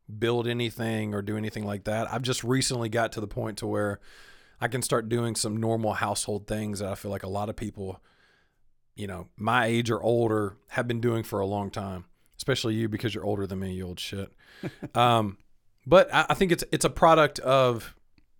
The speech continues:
Speaker 1: maybe what my interests were as a kid. I was,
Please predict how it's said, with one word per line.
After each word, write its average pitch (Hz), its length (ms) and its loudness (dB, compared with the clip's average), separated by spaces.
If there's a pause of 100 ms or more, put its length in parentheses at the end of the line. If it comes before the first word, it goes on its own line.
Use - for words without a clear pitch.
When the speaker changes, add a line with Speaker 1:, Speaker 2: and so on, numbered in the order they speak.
Speaker 1:
maybe 135 280 2
what 123 260 6
my 123 160 4
interests - 400 0
were 120 160 4
as 110 100 2
a 104 60 -4
kid. 160 280 0
I 107 100 0
was, 110 340 -2